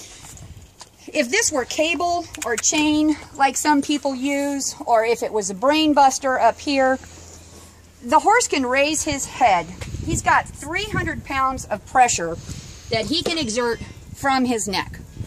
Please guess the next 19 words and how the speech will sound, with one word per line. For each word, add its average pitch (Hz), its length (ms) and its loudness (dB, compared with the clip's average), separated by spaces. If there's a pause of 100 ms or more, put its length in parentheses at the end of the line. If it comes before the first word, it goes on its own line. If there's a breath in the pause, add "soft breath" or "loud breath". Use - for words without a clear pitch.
(120)
If 196 140 -4
you 285 180 2
just 311 240 0
literally 311 460 0
stuck 262 380 2
a 208 60 -4
three 285 200 2
hundred 285 240 2
pound 254 300 4
weight, 233 300 0 (680 loud breath)
hung 302 220 2
it 311 80 4
off 277 200 2
his 233 140 -4
neck, 247 240 -2
and 190 100 -4
spooked 262 280 -4
this 233 180 -2
horse 240 240 -2